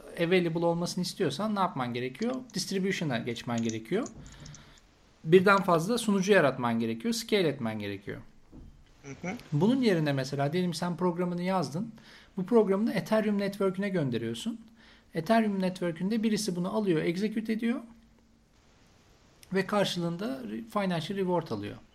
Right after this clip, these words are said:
Speaker 1: Ve senin de programın çalışmış oluyor. Gazı,
Speaker 2: Ha.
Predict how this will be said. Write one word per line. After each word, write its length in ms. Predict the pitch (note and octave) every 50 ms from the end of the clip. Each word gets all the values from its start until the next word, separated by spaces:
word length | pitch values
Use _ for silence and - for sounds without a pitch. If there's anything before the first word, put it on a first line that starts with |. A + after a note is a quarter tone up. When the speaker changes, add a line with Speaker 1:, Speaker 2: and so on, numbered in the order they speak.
| _ _ _ _ - - - - _ -
Speaker 1:
Ve 40 | F#3
senin 260 | F3+ - G#3+ G3+ F#3+
de 120 | F#3+ F#3 F#3
programın 420 | - - F3+ D3+ D#3 F3 G#3 A3+
çalışmış 460 | A3+ - F#3+ F#3 F#3 - F#3 D#3+ -
oluyor. 260 | C#3 A2+ G#2+ G#2+ G#2+ - - - _ - - - - - - - - - - _ _ - D3
Gazı, 120 | D#3+ G3 G#3+
Speaker 2:
Ha. 720 | A3+ A#3 A3+ A3 G3+ F#3 E3+ D#3 D3 C#3+ C#3+ C3 C3